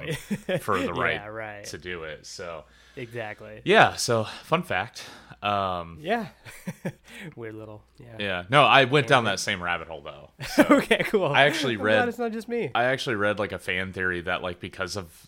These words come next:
Speaker 2: like, that, like, that prop beer Heisler, like, that all
Speaker 1: Uh-huh.
Speaker 2: those shows are, like, connected in the same universe.
Speaker 1: Right. Yeah, they very well could be. Yeah. <laughs>
Speaker 2: So I always thought that was fun. All right. So that's what we're drinking on.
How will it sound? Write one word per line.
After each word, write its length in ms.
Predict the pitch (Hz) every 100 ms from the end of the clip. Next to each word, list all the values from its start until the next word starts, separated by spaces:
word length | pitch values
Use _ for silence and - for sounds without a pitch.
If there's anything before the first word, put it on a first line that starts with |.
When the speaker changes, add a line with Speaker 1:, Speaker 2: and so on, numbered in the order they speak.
| _
Speaker 2:
like, 240 | 101 90 _
that, 320 | 98 87 - - _
like, 200 | 95 90 - _ 98
that 220 | 87 -
prop 240 | 101 95 -
beer 180 | 92
Heisler, 580 | 90 87 87 95 101 104 - _ _
like, 200 | 95 87
that 120 | 95
all 220 | - 95 92
Speaker 1:
Uh-huh. 100 | 92
Speaker 2:
those 200 | 90 90
shows 480 | - 95 87 90 98
are, 80 |
like, 140 | 90 87
connected 440 | 104 87 - 92
in 120 | 92
the 60 | 90
same 300 | - 87 85
universe. 460 | 80 90 92 101 165
Speaker 1:
Right. 500 | 175 175 147 127 127
Yeah, 240 | 151 156
they 160 | 135 143
very 260 | 139 156 156
well 160 | 147
could 220 | - 151
be. 240 | 131 160 131
Yeah. 260 | 156 131 - 226 214
<laughs> 280 | 196 - 165
Speaker 2:
So 340 | - - 82 -
I 120 | 87
always 180 | 85 82
thought 160 | 85 82
that 120 | 78
was 120 | 76
fun. 200 | 90 82 - - - - -
All 200 | 156 247
right. 440 | 123 175 156 85
So 140 | - 107
that's 240 | 143 -
what 160 | 156 127
we're 80 |
drinking 420 | 104 117 151 - 104
on. 400 | 101 107 147